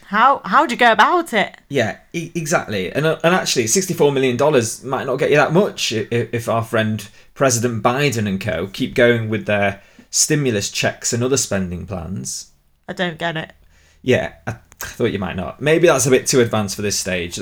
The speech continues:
Speaker 2: Let's save such hot topics such as quantitative easing and inflation for, for, for another day. But all, all you need to know for now is that the money in the bank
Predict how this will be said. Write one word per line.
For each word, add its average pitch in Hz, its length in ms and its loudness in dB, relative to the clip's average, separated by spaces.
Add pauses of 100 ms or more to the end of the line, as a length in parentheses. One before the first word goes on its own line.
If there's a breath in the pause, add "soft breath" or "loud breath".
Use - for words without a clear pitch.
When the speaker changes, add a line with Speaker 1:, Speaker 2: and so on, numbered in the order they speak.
Speaker 2:
Let's 127 220 0
save 143 380 4
such - 280 -6 (380 soft breath)
hot - 220 0
topics - 440 0
such - 240 -4
as 117 220 -2
quantitative 135 580 0
easing 117 380 0
and 107 80 -2
inflation 110 580 -2
for, 104 340 -8
for, - 280 -4
for 113 160 -6
another 113 240 -2
day. 95 280 -4 (140)
But 147 120 6
all, 190 300 6
all 196 260 6
you 196 60 4
need 175 120 2
to - 120 -8
know 131 140 -2
for 123 120 -6
now 95 360 -4
is 110 200 -6
that 113 260 -2 (720 soft breath)
the 131 80 -2
money 170 280 0
in 156 140 -4
the 143 80 -4
bank 98 480 -6